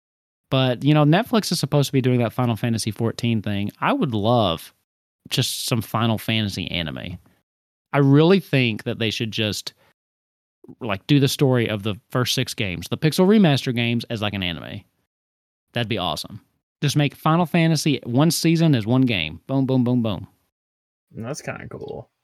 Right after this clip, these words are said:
Speaker 1: I think it'd be cool. I'm down for it.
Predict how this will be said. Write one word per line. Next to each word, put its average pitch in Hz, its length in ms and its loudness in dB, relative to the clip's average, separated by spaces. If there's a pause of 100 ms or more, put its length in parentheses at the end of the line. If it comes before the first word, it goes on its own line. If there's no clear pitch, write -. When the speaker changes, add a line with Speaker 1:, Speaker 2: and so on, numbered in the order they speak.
(160)
Speaker 1:
I 107 140 -2
think 120 180 0
it'd 80 100 -10
be 69 100 -12
cool. - 340 -14 (880)
I'm 113 200 0
down 80 180 -4
for 82 260 -10
it. - 100 -12